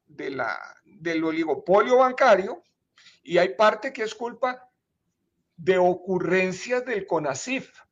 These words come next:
que a-, que afectan los costos de la banca.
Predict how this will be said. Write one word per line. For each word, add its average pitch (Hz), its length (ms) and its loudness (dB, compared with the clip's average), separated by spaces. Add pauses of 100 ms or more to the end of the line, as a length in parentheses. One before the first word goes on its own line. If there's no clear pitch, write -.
(400)
que 175 180 0
a-, 143 280 4
que 165 100 -2
afectan 180 760 -4
los 151 260 -6
costos 202 400 -4
de 269 80 0
la 151 100 2
banca. 208 400 -2